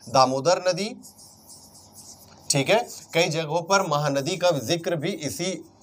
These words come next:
आधार पर किया जाता है। तो ये सारे जो नदी थे, ये नदी क्या करने लगी, भ्रंश घाटी को अपना मार्ग बनाकर बहने लगी। देखिए, नर्मदा और तापी भी भ्रंश घाटी बनाकर बहती हैं, लेकिन उसके पीछे ये परमियन काल के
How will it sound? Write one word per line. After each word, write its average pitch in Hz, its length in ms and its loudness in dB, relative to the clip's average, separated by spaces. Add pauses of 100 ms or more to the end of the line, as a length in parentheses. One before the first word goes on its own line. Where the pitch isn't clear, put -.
(280)
आधार 135 360 6
पर 170 180 2
किया 156 280 2
जाता 127 340 2
है। 214 220 4 (240)
तो 160 60 0
ये 175 280 2
सारे 180 320 4
जो 170 140 -4
नदी 147 320 -4
थे, 170 180 0 (400)
ये 165 120 2
नदी 135 260 -2
क्या 127 200 4
करने 156 300 -2
लगी, 151 260 0 (400)
भ्रंश 175 480 6
घाटी 135 360 0
को 156 140 2
अपना 147 240 6
मार्ग 131 360 6
बनाकर 120 420 0
बहने 127 280 2
लगी। 135 300 2 (260)
देखिए, 156 240 2
नर्मदा 135 460 6
और 175 200 4
तापी 143 360 4
भी 202 120 -4
भ्रंश 160 300 0
घाटी 139 300 2
बनाकर 156 600 4 (220)
बहती 127 340 2
हैं, 202 260 4 (240)
लेकिन 156 360 0
उसके 165 380 -4
पीछे 196 580 -2 (120)
ये 139 160 -2
परमियन 175 580 2
काल 151 320 6
के 160 400 -6